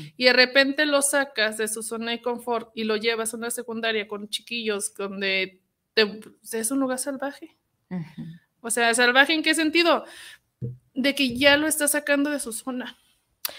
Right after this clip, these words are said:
Speaker 2: Fíjate que yo, ahorita que platicas esa parte, eh, yo soy egresada de la técnica cuatro,
Speaker 1: Ujú.
Speaker 2: ahí, eh, y yo platicaba con, en el turno de la tarde, me platicaba ella porque vamos a estar trabajando por ahí con ellos, con lo del colectivo,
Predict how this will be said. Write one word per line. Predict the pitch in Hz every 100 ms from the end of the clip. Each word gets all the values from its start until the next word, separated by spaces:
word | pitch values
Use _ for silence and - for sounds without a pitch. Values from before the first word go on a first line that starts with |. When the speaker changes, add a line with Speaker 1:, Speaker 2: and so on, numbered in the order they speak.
| - - -
Speaker 2:
Fíjate | 240 262 262
que | - 214 190
yo, | 233 220
ahorita | 233 240 220 214 254
que | 233
platicas | 208 202 196 262 254
esa | 240 254 -
parte, | 233 233 277 302 - _ _ -
eh, | 170
yo | 185 208
soy | 208 233
egresada | 220 220 196 208
de | 202
la | 190
técnica | 175 180 180 220
cuatro, | 220 277 - 185 214 _ -
Speaker 1:
Ujú. | 226 240 339
Speaker 2:
ahí, | - 170 170 170 -
eh, | 180 170 165 160 - -
y | 208 202
yo | 208
platicaba | 214 226 233 226 202 202 202
con, | 190 175 165
en | 190 190
el | 190
turno | 208 214 233
de | 240
la | 233 233
tarde, | 240 208 208 214 - - - - - _ _ - - _ _ -
me | 233 233
platicaba | 233 220 240 240 254
ella | 262 254
porque | 247 233
vamos | 190 196 208
a | 226
estar | 214 196
trabajando | 190 202 196 196 202
por | 202
ahí | 185
con | 185 202
ellos, | 185 185
con | - 196
lo | 190
del | 180
colectivo, | 196 190 190 196 190